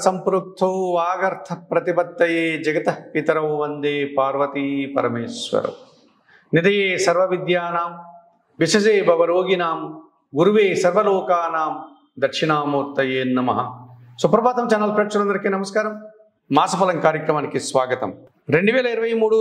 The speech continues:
సెప్టెంబర్ మాసానికి గాను కన్యా రాశి వారి యొక్క ఫలితాలు. వ్యాపార విలువలు, కార్యదక్షత కలగలిపి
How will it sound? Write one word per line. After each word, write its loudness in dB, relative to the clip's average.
సెప్టెంబర్ -2
మాసానికి -4
గాను -4
కన్యా 0
రాశి -4
వారి -4
యొక్క -8
ఫలితాలు. -6
వ్యాపార 2
విలువలు, 2
కార్యదక్షత 2
కలగలిపి 0